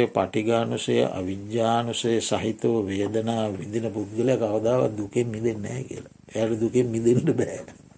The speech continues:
එයා දන්නේ නැහැනේ. වේදනාවක් දන්නේ නැහැ, වේදනා සමුදයක් දන්නේ නැහැ, වේදනා නිරෝධයක් දන්නේ නැහැ. එයා ඉතින් එයාට දුකෙන් මිදෙන්න බෑ. වැඩියෙන්ම කතා කරලා තියෙන්නේ මේ,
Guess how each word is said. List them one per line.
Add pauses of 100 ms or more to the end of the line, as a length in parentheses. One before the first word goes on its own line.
(280)
එයා
දන්නේ
නැහැනේ. (200)
වේදනාවක්
දන්නේ
නැහැ,
වේදනා
සමුදයක්
දන්නේ
නැහැ,
වේදනා
නිරෝධයක්
දන්නේ
නැහැ. (520)
එයා
ඉතින්
එයාට
දුකෙන්
මිදෙන්න
බෑ. (1700)
වැඩියෙන්ම
කතා
කරලා
තියෙන්නේ
මේ,